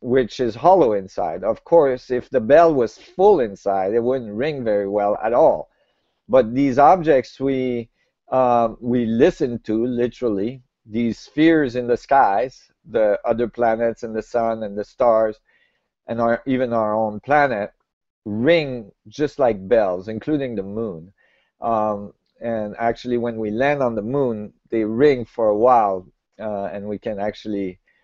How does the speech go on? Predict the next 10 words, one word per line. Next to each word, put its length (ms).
record 380
it 200
just 300
as 180
if 220
we 320
had 340
hit 300
a 100
bell. 580